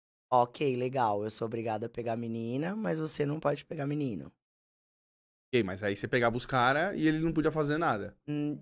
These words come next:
Speaker 1: não rolava. Então era uma coisa que aí eu, foi o que eu falei, "Então para", porque a brincadeira
Speaker 2: Não, mas não
Speaker 1: só
Speaker 2: rolava
Speaker 1: é
Speaker 2: pra
Speaker 1: legal.
Speaker 2: ele, mas, mas você pegava
Speaker 1: Mas
Speaker 2: os
Speaker 1: ele não consegue, ele não consegue ver
Speaker 2: Ver
Speaker 1: ninguém me pegando. Às
Speaker 2: Ah.
Speaker 1: vezes até menina,
Speaker 2: Ah.
Speaker 1: ele, tipo, tem ciúmes, eu vou dar um exemplo, porque não tem problema.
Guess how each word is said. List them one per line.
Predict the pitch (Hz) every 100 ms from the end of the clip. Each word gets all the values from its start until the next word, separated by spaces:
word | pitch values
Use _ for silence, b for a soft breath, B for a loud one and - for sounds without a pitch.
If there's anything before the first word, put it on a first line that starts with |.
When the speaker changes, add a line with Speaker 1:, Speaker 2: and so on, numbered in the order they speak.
| -
Speaker 1:
não | 151 160 156 165
rolava. | 160 175 147 131 120 120 85 95
Então | 107 110 120
era | 123
uma | 131 147
coisa | 156 139
que | 143 180
aí | 175 165
eu, |
foi | 165 185
o |
que | 185
eu |
falei, | 392 392
"Então | 123 120
para", | - 359 349 139 101 67
porque | - 107 113
a |
brincadeira | 107 113 117 123
Speaker 2:
Não, |
mas | 127
não | 135
Speaker 1:
só | 131
Speaker 2:
rolava | 139 151
Speaker 1:
é |
Speaker 2:
pra | 214
Speaker 1:
legal. | 262 226
Speaker 2:
ele, | 156
mas, | 135 135
mas | 127 120
você | 117 -
pegava | 120 131 147
Speaker 1:
Mas | 143
Speaker 2:
os |
Speaker 1:
ele | 151 147
não | 151 147 151
consegue, | 156 156 - 107 78 92
ele | 98
não | 104 123
consegue | 143 147 - 123 110 113
ver | 123 123 113
Speaker 2:
Ver |
Speaker 1:
ninguém | 113 123 127 123 127
me | 131
pegando. | 135 135 98 71 71 -
Às | 113 123
Speaker 2:
Ah. |
Speaker 1:
vezes | 135 139
até | 147 143 165
menina, | 175 196 175 147 147 151 180 - _ _ -
Speaker 2:
Ah. | 127 107
Speaker 1:
ele, | 123 151 156 _
tipo, | - -
tem | - 160
ciúmes, | 160 143 123
eu |
vou | 123
dar | 131
um | 131
exemplo, | 135 123 120 120
porque | - -
não | 135 135
tem | 139
problema. | 143 143 104